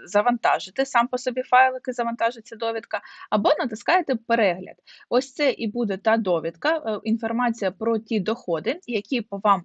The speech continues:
бачить податкова. Як бачите, тут може бути дуже багато даних, ви можете собі завантажити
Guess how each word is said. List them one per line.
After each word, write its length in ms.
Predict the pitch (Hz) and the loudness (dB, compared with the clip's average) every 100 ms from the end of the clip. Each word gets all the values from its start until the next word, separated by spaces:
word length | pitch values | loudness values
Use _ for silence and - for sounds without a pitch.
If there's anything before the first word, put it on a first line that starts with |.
| - | 0
бачить 380 | 190 294 480 - - | 2 2 -2 -6 -2
податкова. 520 | 226 220 - 170 - _ - - - | 0 0 -2 -6 -8 _ -20 -8 -2
Як 140 | 233 | 2
бачите, 380 | 208 175 - 180 | 2 0 -4 -10
тут 180 | - - | -10 -8
може 240 | 185 196 | -6 -6
бути 240 | 180 180 | -6 -4
дуже 260 | 170 185 185 | 0 0 0
багато 360 | 175 185 170 - | -2 -2 -2 0
даних, 420 | 240 - 392 - | 0 0 -2 -2
ви 60 | 214 | 0
можете 300 | 208 208 185 | 2 0 -6
собі 240 | - 175 | -8 -4
завантажити 840 | 185 165 170 170 - 415 370 294 | 0 0 0 0 0 0 -2 -2